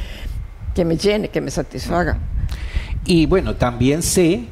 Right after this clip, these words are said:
Speaker 2: y, y ahora en este mismo programa, en el primer segmento, don Claudio Castillo nos habló de que usted le dio clases.
Speaker 1: Ajá.
Speaker 2: Usted entonces dio talleres aquí en Punta Arenas.
Speaker 1: Ajá, también.
Speaker 2: Ujú.
Speaker 1: Sí, formé, eh, es decir, eh, formé varios grupos.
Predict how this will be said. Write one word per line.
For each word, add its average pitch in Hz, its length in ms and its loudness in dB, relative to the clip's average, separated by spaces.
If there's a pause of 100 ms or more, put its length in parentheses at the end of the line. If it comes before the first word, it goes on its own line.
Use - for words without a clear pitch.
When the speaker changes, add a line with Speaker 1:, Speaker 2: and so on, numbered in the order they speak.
(120)
Speaker 2:
y, 123 360 4
y 113 380 4
ahora 110 520 2
en 98 160 -2
este 98 220 0
mismo 107 280 -2
programa, 139 500 2
en 160 60 0
el 110 100 0
primer 98 380 0
segmento, 143 800 0
don 104 280 -2
Claudio 107 560 2
Castillo 139 520 0
nos 131 200 -2
habló 104 400 0 (360)
de 147 120 4
que 123 120 -8
usted 107 200 -2
le 110 140 2
dio 107 240 0
clases. - 480 0
Speaker 1:
Ajá. 180 400 0
Speaker 2:
Usted 127 300 0
entonces 143 520 0
dio 113 220 2
talleres 139 720 2
aquí 107 320 0
en 104 120 -2
Punta 117 300 -2
Arenas. 160 420 2
Speaker 1:
Ajá, 185 180 2
también. 165 420 -2 (140)
Speaker 2:
Ujú. 190 460 -2
Speaker 1:
Sí, 180 240 -2
formé, 170 400 2
eh, 175 360 0
es 139 140 -8
decir, 190 480 2
eh, 175 160 4
formé 175 320 -2
varios 220 320 2
grupos. - 540 0